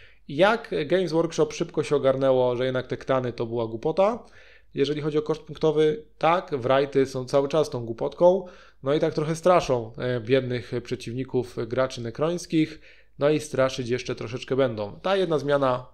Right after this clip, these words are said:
au-, automatycznie powoduje, że, e, sama ocena tych zmian punktowych dla Nekronów jest hot, no i tutaj nie ma o czym gadać. Hypercrypt troszeczkę spadł, jeżeli chodzi o siłę jako detachment, no bo tam Ktany królowały,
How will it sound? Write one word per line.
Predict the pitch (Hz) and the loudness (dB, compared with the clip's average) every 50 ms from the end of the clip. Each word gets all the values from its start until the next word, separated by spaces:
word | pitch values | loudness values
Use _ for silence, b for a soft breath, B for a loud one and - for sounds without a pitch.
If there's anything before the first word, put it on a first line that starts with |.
| - | -8
au-, | - 175 160 151 147 - | -2 0 0 0 0 -2
automatycznie | - 180 160 156 151 143 139 147 135 - 143 | -2 -2 0 0 -2 -2 -2 -4 -6 -6 -6
powoduje, | - 135 120 123 120 123 127 127 123 120 120 120 - - - | -6 -4 -4 -2 0 2 2 2 2 2 0 -2 -8 -16 -10
że, | - 131 123 120 135 135 131 127 123 - - | -6 -6 -2 2 2 4 2 2 0 -4 -8
e, | 156 127 117 | -8 -8 -8
sama | - - 139 135 127 117 | -6 -4 -4 -2 -2 -2
ocena | 117 113 - 131 127 120 120 | -4 -4 -4 -4 -4 -4 -4
tych | 113 - 117 | -4 -6 -8
zmian | 101 113 131 123 113 | -6 -6 -6 -6 -6
punktowych | - 120 113 - 127 123 110 117 113 110 - 123 | -8 -12 -8 -4 -4 -4 -2 -2 -4 -4 -6 -6
dla | 113 120 123 | -2 -2 -2
Nekronów | 123 120 117 - 139 135 123 117 101 | -2 -2 -6 -6 -6 -6 -6 -6 -8
jest | 113 104 - | -8 -10 -10
hot, | - - 175 170 165 - - B B B B B B B B B | 2 4 4 4 4 2 -6 B B B B B B B B B
no | - 156 | -4 -4
i | |
tutaj | 151 - - 139 131 123 120 - - - | -2 2 2 2 2 2 -2 -8 -12 -6
nie | 135 135 | -4 -2
ma | 131 127 | 0 0
o | 123 | -2
czym | 120 - 120 | -2 -4 2
gadać. | 117 143 143 139 135 135 135 - b b b b b b b b | 2 4 4 6 4 2 0 -4 b b b b b b b b
Hypercrypt | - - - 151 156 151 151 135 127 - - 131 139 135 135 - - - - - - - | -8 2 4 4 4 4 4 0 0 -2 2 4 4 4 4 0 -10 -18 -20 -20 -20 -12
troszeczkę | - 131 127 120 - 143 139 - - 135 123 120 120 139 - 170 | -6 -4 -4 -2 -2 -2 -4 -2 -2 -2 -2 -2 -2 -6 -12 -16
spadł, | - - - - 139 135 127 123 117 | -16 -10 0 2 2 2 2 2 0
jeżeli | 120 123 123 123 123 | 0 0 0 -2 -2
chodzi | 101 131 123 120 123 123 | -4 -4 -4 -2 -4 -4
o | 120 | -4
siłę | - - 139 131 123 117 113 110 131 | -4 -4 -2 0 0 -2 -2 -4 -6
jako | 135 120 - - | -8 -8 -6 -6
detachment, | 117 120 113 - 143 147 - 139 143 135 120 110 | -6 -4 0 0 0 0 0 -2 -4 -4 -4 -4
no | 120 123 | -6 -4
bo | 117 120 | -6 -4
tam | - 120 117 | -6 -8 -10
Ktany | 110 - - 131 123 123 | -6 -2 -2 -2 -2 -4
królowały, | - - 120 117 120 127 156 156 147 143 139 139 | -8 -6 -4 -4 0 4 6 6 8 6 6 4